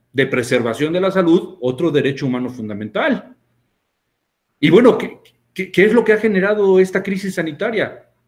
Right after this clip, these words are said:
Pues no, no, nuevas formas de trabajo muy importantes. Entonces, por ejemplo, cuando me toca a mí revisar proyectos de resolución, ustedes bien saben que tenemos una plataforma que nos permite consultar los expedientes en línea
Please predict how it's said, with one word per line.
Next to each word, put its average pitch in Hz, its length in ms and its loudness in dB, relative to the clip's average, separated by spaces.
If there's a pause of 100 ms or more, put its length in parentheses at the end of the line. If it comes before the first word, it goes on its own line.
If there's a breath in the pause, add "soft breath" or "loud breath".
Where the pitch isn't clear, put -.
(140)
Pues 147 340 -6
no, 175 300 4
no, 202 320 0
nuevas 190 260 -2
formas 202 220 -6
de 160 80 -4
trabajo 170 340 -4
muy 180 180 -4
importantes. 190 800 -8 (760)
Entonces, 190 680 4 (640)
por 147 200 6
ejemplo, 185 800 0 (220)
cuando 139 240 0
me 131 100 -2
toca 180 240 -4
a - 20 -2
mí 190 120 0
revisar 185 360 -2
proyectos 170 460 -6
de 156 60 -6
resolución, 127 920 -4 (400)
ustedes 170 360 2
bien 180 160 0
saben 170 280 0
que 127 340 -2
tenemos 143 320 0
una 170 180 -4
plataforma 185 600 -2
que 160 80 -6
nos 127 120 -2
permite 139 460 -2
consultar 123 420 0
los 160 200 2
expedientes 139 760 0
en 190 180 6
línea 262 680 2